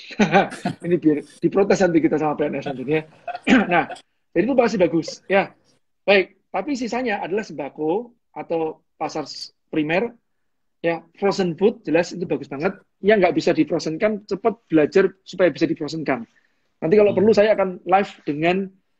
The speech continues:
Speaker 1: eh, namanya Raffi Egi, itu dia yang punya dodolo dot I D, <clears throat> dia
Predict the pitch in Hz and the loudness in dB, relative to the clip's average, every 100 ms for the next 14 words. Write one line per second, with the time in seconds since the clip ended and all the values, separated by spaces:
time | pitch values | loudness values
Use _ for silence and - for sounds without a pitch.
0 | _ - 156 160 156 - _ - 156 156 | _ -6 -2 0 -2 -6 _ -10 -6 -4
1 | 175 185 185 _ _ _ _ 160 160 170 | -2 -4 -6 _ _ _ _ -2 2 2
2 | 160 165 - _ _ _ _ _ _ 165 | 2 0 -8 _ _ _ _ _ _ -6
3 | 160 160 160 226 - 196 151 180 202 180 | -4 -6 -6 -6 -4 -4 2 2 4 0
4 | 160 175 160 147 143 151 143 143 143 - | 0 -2 -2 0 4 4 4 2 -2 0
5 | 185 202 - _ _ 196 180 - 160 185 | 0 0 -8 _ _ -4 -4 2 4 4